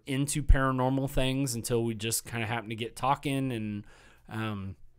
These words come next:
going out there and having experiences. And we're like, "All right, let's, let's take this the next step." So we bought tickets to the Missouri State Penitentiary in Jeff City. Huge, massive old prison,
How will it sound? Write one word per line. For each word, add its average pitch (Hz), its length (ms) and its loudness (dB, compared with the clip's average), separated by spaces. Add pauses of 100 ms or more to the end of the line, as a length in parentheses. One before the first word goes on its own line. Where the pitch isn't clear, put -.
(540)
going 120 280 2
out 123 240 4
there 123 240 6
and 127 140 2
having 123 260 4
experiences. 135 600 0
And 131 60 2
we're 127 80 6
like, 117 160 4
"All 120 60 8
right, 107 200 4
let's, 135 220 2 (260)
let's 160 140 6
take 175 220 8
this 151 120 2
the 135 100 0
next 123 240 0
step." - 380 -2 (560)
So - 200 -2
we 135 200 4
bought 160 300 6
tickets - 520 0
to 135 280 2
the 123 100 -2
Missouri 117 540 2
State - 500 0
Penitentiary 113 920 0 (160)
in 104 180 -8
Jeff 120 300 0
City. 85 260 -2
Huge, 180 920 -4
massive 151 520 2
old 135 280 2
prison, 135 680 2